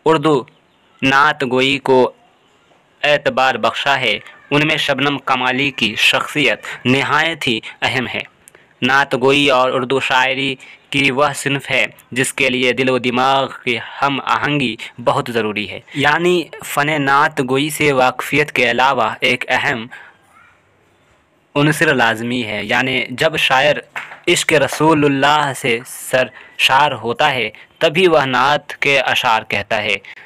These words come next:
इश्क रसूल का जज्बा होगा तभी नात गोई कामयाब होगी। अलगरज नात गोई और इश्क रसूल दोनों एक दूसरे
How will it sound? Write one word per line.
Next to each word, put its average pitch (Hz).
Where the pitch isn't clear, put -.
इश्क -
रसूल 160
का 131
जज्बा 131
होगा 120
तभी 123
नात 123
गोई 117
कामयाब 110
होगी। 113
अलगरज 156
नात 147
गोई 131
और 165
इश्क -
रसूल 160
दोनों 143
एक 123
दूसरे 131